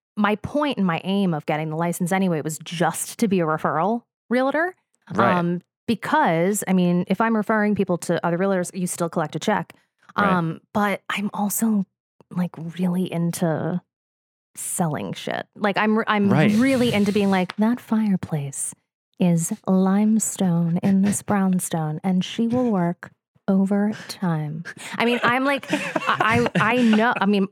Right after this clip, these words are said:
Speaker 1: I grew up with a mother who, I went to, like, inspections all the time.
Speaker 2: Right.
Speaker 1: Um, so I know I, I, I, I have yet to take, like, the big old steps to really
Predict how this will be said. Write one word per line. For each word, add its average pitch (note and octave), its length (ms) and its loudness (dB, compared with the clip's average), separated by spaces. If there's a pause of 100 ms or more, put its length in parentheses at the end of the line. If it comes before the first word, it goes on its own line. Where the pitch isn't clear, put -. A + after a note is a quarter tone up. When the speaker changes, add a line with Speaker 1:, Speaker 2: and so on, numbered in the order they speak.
(160)
Speaker 1:
I G3+ 120 2
grew A3 180 4
up G3+ 180 6
with B3 100 2
a G#3 80 4
mother G#3 300 4
who, F#3+ 200 4
I F3+ 140 2
went A#3 180 4
to, C4+ 80 0
like, A#3+ 160 0 (120)
inspections G#3 840 0
all F3 180 2
the F3 100 0
time. F#3 440 0 (360)
Speaker 2:
Right. F#3 120 -4
Speaker 1:
Um, F3+ 420 0 (180)
so G#3+ 460 0
I G3+ 120 2
know G#3+ 460 2 (320)
I, - 200 -2
I, G3 420 -4 (120)
I, F#3+ 420 0 (240)
I G#3+ 100 2
have G#3+ 240 2
yet G#3+ 280 2
to B3 120 -2
take, B3 420 -2
like, D#3+ 360 -2
the E3+ 140 0
big F3 220 -2
old E3+ 280 2
steps - 440 -2
to F3+ 120 0
really D#3+ 640 0